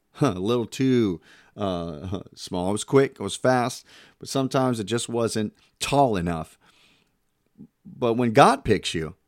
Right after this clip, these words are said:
hallelujah, this is, this is for somebody this morning. When God picks you, there's nothing that anybody else can do. You're marked. God has anointed you with a purpose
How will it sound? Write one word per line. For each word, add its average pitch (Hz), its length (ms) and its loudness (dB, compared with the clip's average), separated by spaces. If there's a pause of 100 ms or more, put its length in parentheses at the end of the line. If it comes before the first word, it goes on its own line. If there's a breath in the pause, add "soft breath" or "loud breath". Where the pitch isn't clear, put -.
(400)
hallelujah, 98 580 0
this 107 240 -4
is, 113 160 -10
this 135 240 -6
is 160 80 -12
for 175 140 -2
somebody 127 440 -2
this 87 280 -6
morning. 110 320 -2 (800 loud breath)
When 123 200 2
God 160 380 4
picks - 360 2
you, 82 220 -6 (680)
there's 143 280 6
nothing 139 360 2
that 92 160 2
anybody 95 420 0
else 82 220 -4
can 80 160 -4
do. 104 280 0 (220 loud breath)
You're 123 300 6
marked. 90 600 0
God 117 240 0
has 104 180 -2
anointed 90 840 -2
you 80 340 -4 (460 soft breath)
with 104 200 4
a 85 120 0
purpose - 840 -4